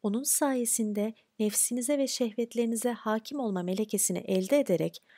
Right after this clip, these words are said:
her türlü manevi tehlikelerden sakınıp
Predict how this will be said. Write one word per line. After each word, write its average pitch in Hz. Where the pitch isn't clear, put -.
her 294
türlü 285
manevi 247
tehlikelerden 226
sakınıp 233